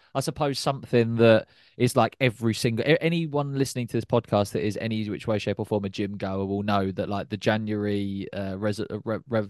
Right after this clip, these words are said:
resolutioners is a thing that happens every single year. Um, we were talking there about the fact that twenty twenty-four feels already, like, other than the weather changing, quite similar to twenty twenty-three. But Scott, unfortunately, there is something, and to bring the sneaker related,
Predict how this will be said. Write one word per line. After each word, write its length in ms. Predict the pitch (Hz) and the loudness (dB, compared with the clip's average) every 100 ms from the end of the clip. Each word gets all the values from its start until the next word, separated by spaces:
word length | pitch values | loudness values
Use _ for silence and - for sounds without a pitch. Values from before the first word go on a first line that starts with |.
| - | -8
resolutioners 960 | 113 110 104 110 107 - 98 95 92 - - - - _ - | -6 -6 -6 -8 -8 -8 -8 -10 -10 -12 -12 -20 -20 _ -10
is 200 | - 110 | -4 0
a 40 | |
thing 160 | 117 110 | 2 0
that 80 | 104 | 0
happens 280 | 104 117 110 | -2 0 0
every 160 | 101 | -2
single 300 | - 107 104 | -4 -6 -4
year. 360 | 110 117 95 95 - - - | -2 -2 -2 -8 -14 -20 -6
Um, 340 | - 110 107 - _ _ _ | 2 2 2 -6 _ _ _
we 100 | 135 | 2
were 100 | 135 | 4
talking 300 | 135 165 - | 6 4 4
there 200 | 139 127 | 2 4
about 220 | 120 120 107 | 4 2 0
the 60 | |
fact 220 | 113 123 | -2 -4
that 140 | 104 - | -4 -2
twenty 240 | 127 117 | -2 -2
twenty-four 520 | 110 113 110 - 113 | -2 -4 -2 2 4
feels 540 | 101 - 110 107 101 - | 4 2 2 0 -4 -8
already, 800 | 113 110 110 104 101 98 98 98 | -4 2 2 2 -2 -2 -4 -6
like, 500 | 104 101 95 - - - 82 107 _ _ _ - | -4 -2 -2 -6 -14 -14 -14 -16 _ _ _ -10
other 320 | - 120 120 | -4 -4 -4
than 100 | 117 | -4
the 80 | 110 | 0
weather 280 | 117 107 104 | 0 -2 -4
changing, 600 | 110 101 98 98 98 95 | -4 -4 -4 -6 -6 -4
quite 260 | 110 104 | -2 -2
similar 340 | - 104 101 98 | -4 -6 -6 -8
to 120 | - | -6
twenty 220 | - 92 | -6 -6
twenty-three. 520 | - 98 87 123 107 | -8 -10 -8 -4 -2
But 100 | 92 | -4
Scott, 240 | - - 120 | -4 0 0
unfortunately, 460 | 120 160 135 123 113 | 2 0 0 -2 0
there 160 | 120 | 0
is 80 | 147 | 0
something, 440 | - 147 - 117 | -2 -4 -2 -2
and 80 | 113 | -2
to 60 | - | -2
bring 160 | 147 156 | -2 0
the 80 | 123 | -4
sneaker 480 | - 139 143 - | -6 -6 -4 -2
related, 600 | 104 95 92 - 92 85 | -4 -2 -6 -6 -8 -8